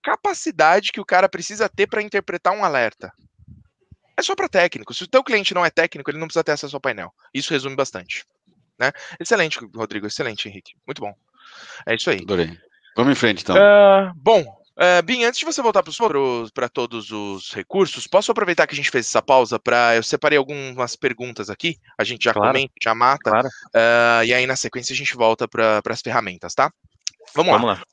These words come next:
Speaker 1: O Manuel Alheiros, Manuel Alheiros, era quatro e dezenove, ele mandou aqui. "Como faço pra reiniciar em modo seguro com o Take Control?"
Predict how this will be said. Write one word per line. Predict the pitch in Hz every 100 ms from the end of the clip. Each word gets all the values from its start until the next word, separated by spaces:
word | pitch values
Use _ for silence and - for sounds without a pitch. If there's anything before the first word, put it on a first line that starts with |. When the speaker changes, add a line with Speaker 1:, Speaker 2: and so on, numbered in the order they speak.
| -
Speaker 1:
O | 170
Manuel | 180 175 175 196 214 208 202 185
Alheiros, | 185 156 175 170 120 101 - - _
Manuel | 127 139 147
Alheiros, | 147 127 139 123 104 - - - - -
era | 104 110 107 101
quatro | - 131 120
e |
dezenove, | 113 120 120 120
ele | 117
mandou | 117 113
aqui. | 107 107 95 - -
"Como | - 214
faço | - 185 -
pra | 170
reiniciar | 180 180 175 - - 143 165 - _ _ -
em | 143
modo | 143 143
seguro | - 185 135 143 185 180
com | - 175
o | 165
Take | 165 -
Control?" | - 170 160 127 104